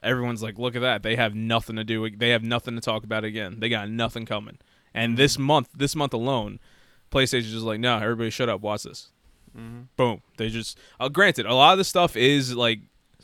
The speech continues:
Speaker 1: on sale. Like I said, games that have come out and they're just dropping prices.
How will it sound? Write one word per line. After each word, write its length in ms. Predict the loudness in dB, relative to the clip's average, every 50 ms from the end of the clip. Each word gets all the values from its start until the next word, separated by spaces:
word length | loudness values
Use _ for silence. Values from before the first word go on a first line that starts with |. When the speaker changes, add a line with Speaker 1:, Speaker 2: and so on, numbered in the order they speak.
| -2 2
Speaker 1:
on 200 | 2 2 2 2
sale. 440 | 0 0 2 4 4 4 4 4 4
Like 220 | 2 2 0 0
I 80 | -2 -4
said, 400 | -2 0 -2 -2 -2 -6 -6 0
games 240 | 0 2 2 2
that 80 | 0 0
have 120 | 0 -2 -2
come 200 | -2 -4 -2 -2
out 160 | -2 -2 -2
and 80 | -2 -4
they're 80 | -6 -6
just 160 | -6 -6 -4
dropping 300 | -2 -2 -2 -4 -6 -8
prices. 400 | -6 -6 -6 -4 -6 -8 -10 -10